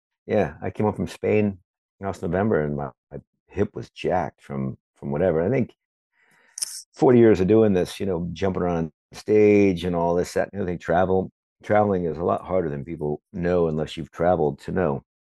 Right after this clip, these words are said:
Um, as far as, you know, sitting there for hours on end and shit. But, um, yeah, that happened, you know. And, uh, yeah, back,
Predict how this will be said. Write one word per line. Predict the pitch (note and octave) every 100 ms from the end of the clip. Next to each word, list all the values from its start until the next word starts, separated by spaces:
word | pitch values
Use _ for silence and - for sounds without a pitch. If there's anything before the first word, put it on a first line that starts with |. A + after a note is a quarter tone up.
| _ - - _ _ _ -
Um, | D#2+ D#2 D#2
as | D2
far | - D2+
as, | D2+
you | D2 E2
know, | D2 C#2
sitting | - G2 D#2 D2+
there | C#2+
for | C2 B1+
hours | C2 C2+ B1+ C#2
on | C#2 B1+
end | C2 C2
and | B1+ B1
shit. | - A#1+ - - - - -
But, | E2+ - - - - - - - -
um, | F2 D#2+ D2 - _ _
yeah, | D3 D#3 - - _ _
that | D#2+ E2
happened, | F2 F2 D2 B1+
you | C2
know. | E2+ - _ _ _ _ _ _
And, | D2 D2+ D2
uh, | C#2 C2+ _
yeah, | - B3+
back, | G2